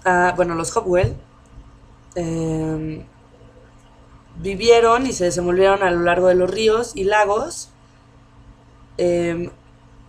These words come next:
de donde adquirieron cobre, sobre todo de la parte norte de los Grandes Lagos, de la región de la parte norte de los Grandes Lagos.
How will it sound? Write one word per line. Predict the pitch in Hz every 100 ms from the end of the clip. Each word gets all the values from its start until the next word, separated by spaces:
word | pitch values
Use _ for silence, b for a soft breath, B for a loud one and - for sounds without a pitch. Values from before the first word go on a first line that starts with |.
| - - - - - - - - 180
de | 190
donde | 185 185 185 185 185
adquirieron | 185 - - 190 190 190 208 208 208 202 - -
cobre, | 214 - - - - - - - b b b - - - - - - - - - - - - 165 -
sobre | - 180 175 180
todo | 190 196 196
de | 185
la | 170 165
parte | 185 185 202
norte | 214 220 214 220 247
de | 254 180
los | 170
Grandes | 165 175 175
Lagos, | 175 156 160
de | 165
la | 165
región | 170 190 196
de |
la | 190
parte | 165 165 165
norte | 160 165
de | 156
los | 143
Grandes | 143 143
Lagos. | 143 135 - -